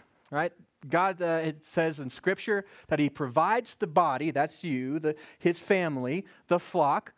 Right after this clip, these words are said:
pastors and shepherds, right, to come and we can rightly divide the Word of God. Help us to, so you can hear it and understand it. We come together as a community to do that, right?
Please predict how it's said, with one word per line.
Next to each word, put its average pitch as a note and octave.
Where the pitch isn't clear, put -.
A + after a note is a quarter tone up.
pastors G3+
and E3+
shepherds, D3
right, F#3+
to G3
come G#3
and F#3
we F#3+
can F#3
rightly D3+
divide D3+
the D#3+
Word D3+
of F#3+
God. C4
Help E3
us E3+
to, E3+
so -
you F3+
can G#3+
hear B3+
it D3
and C3+
understand G3
it. C#3
We D#3
come C4
together A3+
as G3+
a G3+
community A3+
to F3+
do A3
that, A2+
right? G#3